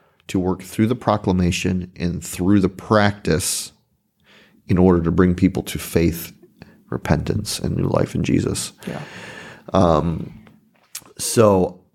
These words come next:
Speaker 1: I believe that the message that the communion service seeks to proclaim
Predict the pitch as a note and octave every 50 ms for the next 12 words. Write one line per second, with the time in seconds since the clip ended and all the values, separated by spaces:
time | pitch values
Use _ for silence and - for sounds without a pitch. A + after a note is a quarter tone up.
0 | _ _ _ _ - - G#2+ G#2 G#2 A2+ B2 B2 A#2+ A2+ G2+ G#2 F#2 F#2+ G2 F#2+
1 | G#2 G#2 G2+ G2+ - - F#2 G2+ F#2+ F2+ - - - F2+ G2 G2 F#2 F2 - -
2 | - G2 G2 G2+ G#2+ A2+ A#2+ - - D3 C#3+ C3+ C3 A2+ - - - - G#2+ G2
3 | G2+ G2 G2 - - - - - G#2 - - _ _ _ _ - - F#2 F#2+ F#2
4 | - - - - G2+ F#2+ F#2+ G2+ G#2+ G#2 G#2 G#2 G2+ G#2 G2 - - - - -
5 | - G#2 F#2+ F#2+ F2+ F#2 F2+ - - - - _ _ - - - - - G2 F2+
6 | - - - - - - - - - E2 - - - - F#2 F#2 F2+ E2+ F#2+ -
7 | -